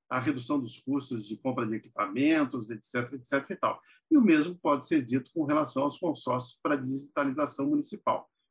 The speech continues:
né? E eu acho que na medida em que o governo federal venha estimular cada vez mais, eu acho que esse é um processo que vai vir a acontecer, estimular cada vez mais a formação de consórcios como uma forma de reduzir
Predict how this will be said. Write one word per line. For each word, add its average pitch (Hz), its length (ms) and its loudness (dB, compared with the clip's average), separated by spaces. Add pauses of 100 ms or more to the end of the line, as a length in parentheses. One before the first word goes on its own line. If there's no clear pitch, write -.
(100)
né? - 300 0 (280)
E 131 140 4
eu 147 180 6
acho 147 360 2
que 127 400 0 (600)
na 139 140 0
medida 196 420 2
em 190 80 -6
que - 80 -14
o 170 40 -8
governo 151 360 0
federal 110 420 -2
venha 175 320 0
estimular 131 640 -4
cada 123 220 -4
vez 110 260 -8
mais, 139 280 0
eu 113 80 -2
acho 117 160 -4
que 127 80 -8
esse - 160 -10
é 117 40 -6
um 110 60 -8
processo 113 580 -4 (380)
que 104 80 -4
vai 131 220 4
vir 120 200 2
a 113 60 4
acontecer, 110 720 0 (380)
estimular 131 420 2
cada 127 220 0
vez 135 300 0
mais 120 240 0
a 120 60 -8
formação 123 480 -2
de - 80 -12
consórcios 120 520 -4
como 131 140 2
uma 123 200 2
forma 131 280 0
de 113 140 -10 (120)
reduzir 160 580 -2